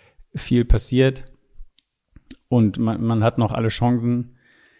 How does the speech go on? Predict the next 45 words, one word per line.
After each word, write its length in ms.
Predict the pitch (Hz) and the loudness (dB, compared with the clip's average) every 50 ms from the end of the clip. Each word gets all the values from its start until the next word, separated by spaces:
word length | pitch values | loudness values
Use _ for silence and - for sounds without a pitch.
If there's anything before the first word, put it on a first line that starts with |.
| _ _ _ _ _ _ _ _ | _ _ _ _ _ _ _ _
äh, 120 | - 127 113 | -2 -2 0
sich, 400 | 101 110 107 - - - - - - | 0 -2 -4 -6 -8 -18 -20 -20 -12
sich 360 | - - 113 110 - - - | -6 -4 -4 -4 -4 -6 -8
auf 120 | - 123 | -6 -2
dem, 200 | - 127 113 - | 0 0 0 0
auf 100 | - 117 | -2 -4
dem 140 | - 117 104 | -2 -2 0
Playoff-Pfad 640 | - - 123 117 117 113 - - 123 117 113 107 - | 4 4 4 4 4 2 0 -2 -2 0 0 0 0
weiter 300 | 117 110 110 - 117 - | 0 0 0 0 -2 -2
zu 220 | - - 113 101 | -4 -6 -8 -8
be-, 320 | 101 - - 120 110 104 90 | -10 -10 -8 -6 -6 -6 -8
befinden 560 | - - 113 113 110 - - 131 127 - 127 | -10 -12 -10 -10 -6 0 2 2 2 2 0
oder 240 | 110 104 107 101 101 | -2 -2 -2 -2 -2
wieder, 380 | 110 104 98 98 98 101 107 | -2 0 0 0 -2 -4 -6
wieder, 800 | 104 107 101 101 101 101 101 - - - - - 107 107 107 - | -8 -6 -4 -4 -4 -4 -6 -8 -10 -12 -10 -8 -8 -8 -8 -6
äh, 20 | |
aufzusatteln 840 | - 92 107 - - - - 110 101 120 120 - - 131 123 127 127 | -2 -2 -2 -2 -2 -2 -4 0 2 2 2 2 2 0 0 0 -2
sozusagen, 640 | 113 113 - - 113 107 113 113 117 117 120 123 117 | -4 -6 -10 -10 -10 -6 -4 -4 -2 -2 -4 -4 -6
um, 240 | 104 113 113 113 - | -6 -6 -8 -8 -8
um 240 | - - 113 113 113 | -10 -8 -6 -4 -4
in 60 | 113 | -2
Richtung 420 | 110 120 117 - 117 110 107 - | -2 -4 -4 -4 -4 -4 -4 -4
Playoffs 460 | - - 117 110 117 120 - - - - | -2 0 0 0 0 -2 -4 -6 -8 -6
zu 120 | - 117 | -6 -6
reiten. 640 | 101 - 113 113 120 120 - 135 123 123 123 - - 139 | -4 0 0 0 0 0 0 0 0 0 -2 -4 -6 -6
Ähm, 440 | 123 120 117 113 113 113 113 113 - - _ _ - - | -4 -2 0 0 0 0 -2 -4 -6 -10 _ _ -10 -6
natürlich, 320 | - 117 - 143 131 117 110 | -4 0 4 4 4 6 6
wer 80 | 123 | 4
das 140 | 113 113 - | 4 4 4
heutige 260 | 127 123 - 120 113 | 2 2 2 2 -2
Spiel 220 | 110 - - 123 110 | -2 -4 -4 -4 -2
verliert 340 | - 123 117 127 135 131 131 | -2 0 0 2 2 2 0
mit 120 | 127 123 | -2 -2
zwei 180 | - - 123 120 | -2 -2 -2 -2
und 100 | 120 - | -2 -2
fünf, 280 | - 139 135 135 - | 0 0 0 0 0
dann, 380 | - 127 120 123 120 110 107 104 | 0 0 0 0 0 -2 -4 -6
das 180 | - 110 - | -6 -6 -6
sieht 140 | - 123 113 | -6 -4 -2
dann 140 | 120 117 113 | 0 0 0
nicht 160 | 117 120 - | 0 -2 -4
so 160 | - 117 101 | -4 -4 -2
wirklich 240 | 113 123 - 143 - | -2 -4 -4 -4 -6
gut 180 | - 135 131 135 | -4 -4 0 2
aus. 380 | 135 135 139 131 - - - | 2 2 2 0 -2 -8 -16